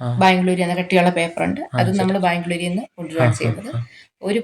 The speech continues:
Speaker 2: പൂ, ഒരു ബഞ്ചസിനകത്ത് ഇരുപതെണ്ണം കാണും.
Speaker 1: ഉം, ഉം.
Speaker 2: അത് നമ്മളിങ്ങനെ, ആ, ആദ്യം ആറെണ്ണം, പിന്നെ എട്ടെണ്ണം, പിന്നെ അതിന്റെ മുകളിൽ ആറെണ്ണം കയറ്റി വെച്ച് അങ്ങനെ
Speaker 1: ആ,
Speaker 2: നമ്മള്
Speaker 1: കെട്ടി
Speaker 2: ബ-, ആ,
Speaker 1: വെച്ചാക്കുക.
Speaker 2: ബഞ്ചസ് ആക്കി എടുക്കും. ആ ബഞ്ചസാണ്
Speaker 1: കടകളിലേക്ക് കൊടുക്കുന്നത്
Speaker 2: കടകളിലേക്ക് കൊടുക്കുന്നത്.
Speaker 1: അല്ലേ? അപ്പൊ അത്
Speaker 2: അത് നമ്മള് ചിലര് വന്നിടുക്കും,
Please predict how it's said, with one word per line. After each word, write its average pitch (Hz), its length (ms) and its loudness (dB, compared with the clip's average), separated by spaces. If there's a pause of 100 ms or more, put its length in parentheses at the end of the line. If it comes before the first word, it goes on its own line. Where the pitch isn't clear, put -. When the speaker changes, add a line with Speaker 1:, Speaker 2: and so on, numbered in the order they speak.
Speaker 2:
പൂ, 190 200 0
ഒരു 190 260 4
ബഞ്ചസിനകത്ത് 190 680 4
ഇരുപതെണ്ണം 180 500 2
കാണും. 151 240 -8 (160)
Speaker 1:
ഉം, 120 220 -2
ഉം. 107 140 0 (440)
Speaker 2:
അത് 190 140 0
നമ്മളിങ്ങനെ, 190 680 0
ആ, 180 120 -4
ആദ്യം 175 520 0
ആറെണ്ണം, 175 300 0
പിന്നെ 175 220 -2
എട്ടെണ്ണം, 190 400 -2 (100)
പിന്നെ 185 180 -2
അതിന്റെ 170 180 -4
മുകളിൽ 170 300 -4
ആറെണ്ണം 170 320 -2
കയറ്റി 160 280 -14
വെച്ച് 165 160 -4
അങ്ങനെ 175 240 0 (680)
Speaker 1:
ആ, 123 120 -4
Speaker 2:
നമ്മള് 185 320 -2 (260)
Speaker 1:
കെട്ടി 127 160 -4
Speaker 2:
ബ-, 185 40 -2
ആ, 160 140 0
Speaker 1:
വെച്ചാക്കുക. 175 320 -2
Speaker 2:
ബഞ്ചസ് 180 220 2
ആക്കി 160 260 -4
എടുക്കും. 151 280 -12 (680)
ആ 196 120 -4
ബഞ്ചസാണ് 185 600 -4 (560)
Speaker 1:
കടകളിലേക്ക് 123 400 2
കൊടുക്കുന്നത് 185 280 0
Speaker 2:
കടകളിലേക്ക് 170 340 -6
കൊടുക്കുന്നത്. 165 360 -6
Speaker 1:
അല്ലേ? 110 120 -2
അപ്പൊ - 320 -2
അത് 147 340 4
Speaker 2:
അത് 202 240 -4
നമ്മള് 233 580 -4
ചിലര് 220 240 2
വന്നിടുക്കും, 226 580 0